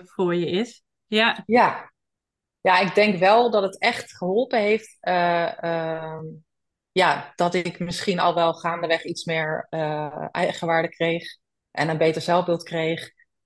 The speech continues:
Speaker 2: En ook, eh, voor mezelf kon bedenken van, eh,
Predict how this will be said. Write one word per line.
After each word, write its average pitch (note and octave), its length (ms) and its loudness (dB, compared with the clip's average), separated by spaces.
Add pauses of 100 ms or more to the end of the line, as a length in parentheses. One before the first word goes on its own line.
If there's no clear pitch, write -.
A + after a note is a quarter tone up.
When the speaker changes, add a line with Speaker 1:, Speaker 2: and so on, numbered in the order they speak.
Speaker 2:
En E3 160 0
ook, F3+ 320 2
eh, D#3 840 0
voor - 240 -2
mezelf D#3+ 380 0
kon E3+ 160 -2
bedenken E3 400 0
van, D#3 420 -4
eh, C#3+ 600 0